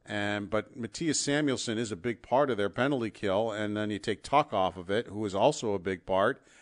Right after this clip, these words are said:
And as I said, the one Green, the last one, Greenway's in the penalty box. You've taken three, uh, very, very good penalty killers off your kill. Well,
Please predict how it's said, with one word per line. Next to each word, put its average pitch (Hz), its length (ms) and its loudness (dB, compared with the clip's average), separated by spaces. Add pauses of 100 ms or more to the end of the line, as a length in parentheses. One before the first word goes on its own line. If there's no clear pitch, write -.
(120)
And 104 220 -2
as 95 140 -4
I 92 60 -4
said, 143 380 2
the 101 120 -8
one 110 280 -2
Green, 110 280 -4
the 104 120 -4
last 113 340 2
one, 104 140 -4
Greenway's 113 440 0
in 101 60 -4
the 92 60 -6
penalty 131 340 -2
box. 98 440 -2
You've 107 140 -14
taken 131 300 -4
three, 135 540 -4 (400)
uh, 107 100 -6 (160)
very, 135 460 6
very 123 340 4
good 113 240 0
penalty 127 320 0
killers 107 340 0
off 110 240 2
your 95 120 -8
kill. 135 500 2
Well, 123 260 -4